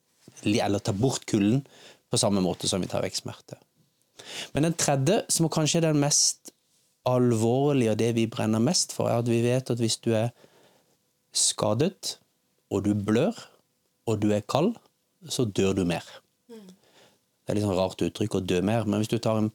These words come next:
Speaker 1: en populasjon med skadde pasienter som blør, og det er jo veldig mange, hver dag i hele Norge, eh, og du har bare litt nedsatt temperatur, så fungerer ikke disse blodplatene,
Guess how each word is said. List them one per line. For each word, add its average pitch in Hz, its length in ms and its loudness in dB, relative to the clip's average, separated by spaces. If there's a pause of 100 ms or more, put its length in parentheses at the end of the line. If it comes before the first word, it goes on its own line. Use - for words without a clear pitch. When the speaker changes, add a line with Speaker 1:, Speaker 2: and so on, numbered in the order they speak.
(260)
Speaker 1:
en 98 100 -2 (180)
populasjon 110 720 0
med 101 220 -4
skadde 98 420 -2
pasienter 107 580 -2 (1000)
som - 260 -2
blør, 147 260 2
og 123 160 0
det 87 120 2
er 120 80 2
jo 175 80 4
veldig 104 200 2
mange, 98 260 0 (520)
hver 104 300 0
dag 101 260 0
i 98 60 -4
hele 95 200 -2
Norge, 95 340 -2 (680)
eh, 113 360 2 (200)
og 113 140 0
du 120 80 2
har 120 100 0
bare 120 180 2
litt 139 380 2
nedsatt 117 380 -2
temperatur, 113 420 0 (560)
så 120 360 -2 (400)
fungerer 117 600 0
ikke - 140 -4
disse 98 200 -2
blodplatene, 107 600 -2